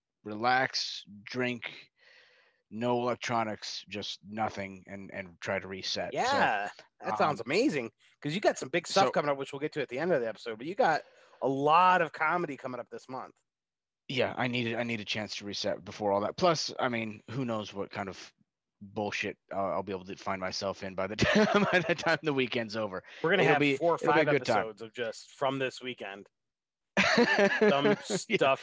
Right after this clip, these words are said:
Speaker 2: John almost killed Demi again.
Speaker 1: It's
Speaker 2: Like
Speaker 1: gonna be, it's gonna be a good time. Well, no, it,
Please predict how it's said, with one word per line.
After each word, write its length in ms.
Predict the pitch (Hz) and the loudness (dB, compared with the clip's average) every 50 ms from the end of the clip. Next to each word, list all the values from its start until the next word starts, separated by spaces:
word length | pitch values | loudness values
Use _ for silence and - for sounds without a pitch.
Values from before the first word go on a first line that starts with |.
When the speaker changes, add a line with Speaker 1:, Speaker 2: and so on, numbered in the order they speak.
| - - | -2 0
Speaker 2:
John 200 | 147 139 139 143 | 2 2 4 2
almost 220 | 139 135 135 - | 2 0 -2 -4
killed 240 | - - 147 139 - | -2 -2 -2 -2 0
Demi 320 | - 127 123 127 131 131 127 | -2 -2 0 0 0 0 0
again. 500 | 123 120 127 127 127 127 127 131 127 117 _ _ _ _ _ _ _ _ _ _ _ _ _ _ - | 0 2 2 2 2 0 -2 -4 -6 -8 _ _ _ _ _ _ _ _ _ _ _ _ _ _ 0
Speaker 1:
It's 280 | 135 131 117 117 113 113 | 2 4 4 4 2 0
Speaker 2:
Like 60 | 113 | 2
Speaker 1:
gonna 220 | - 139 139 135 | 2 2 2 2
be, 220 | 120 120 120 117 - - - - | 2 2 2 2 2 0 -2 -4
it's 160 | 127 - - | -6 -4 -4
gonna 180 | - 135 135 127 | -4 -4 -2 -2
be 80 | 123 | -4
a 40 | 120 | -4
good 180 | 110 117 113 - | -4 -4 -4 -2
time. 220 | 117 104 107 113 | -4 -4 -2 2
Well, 160 | 147 170 180 | 2 2 4
no, 180 | 190 196 185 185 | 4 6 4 4
it, 120 | 185 175 | 4 4